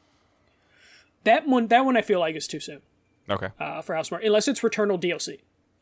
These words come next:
Speaker 1: uh, which I don't know if that
Speaker 2: Returnal
Speaker 1: would
Speaker 2: D L C now with saves.
Speaker 1: Something. Like, here's our, here's how we end the year with Returnal.
Speaker 2: Yeah.
Speaker 1: Uh, with, like, the, like, big patches, you know, t-,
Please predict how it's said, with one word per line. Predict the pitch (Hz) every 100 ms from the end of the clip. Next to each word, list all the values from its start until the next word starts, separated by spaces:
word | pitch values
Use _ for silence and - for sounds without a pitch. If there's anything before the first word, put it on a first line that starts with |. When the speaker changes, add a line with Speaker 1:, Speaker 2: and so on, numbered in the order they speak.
| -
Speaker 1:
uh, | 156 82 - 80 - - _ _ _ _ -
which | 175 185
I | 165
don't | 175
know | 175 170 165
if | 170
that | 131
Speaker 2:
Returnal | 131 123
Speaker 1:
would | 143
Speaker 2:
D | 156
L | 139
C | 127 139 113 98
now | 101 90
with | 90 98
saves. | - 69 - - - - - _ _ _ _ _ - 107 -
Speaker 1:
Something. | - 202 170 165 - - 170
Like, | 165 135 226 - 226
here's | - 208 202
our, | 208 202
here's | 185 226
how | 233
we | 220 220
end | 214 202
the | 190 196
year | 175 175 175
with | 165 165
Returnal. | 170 - 175 160 147 151 - _
Speaker 2:
Yeah. | - 95 -
Speaker 1:
Uh, | 160 151 151 156
with, | 160 175
like, | 160 151 156
the, | 156 190 170
like, | 160 151
big | 170 156
patches, | 165 156 - - - 165
you |
know, | 147 143
t-, | -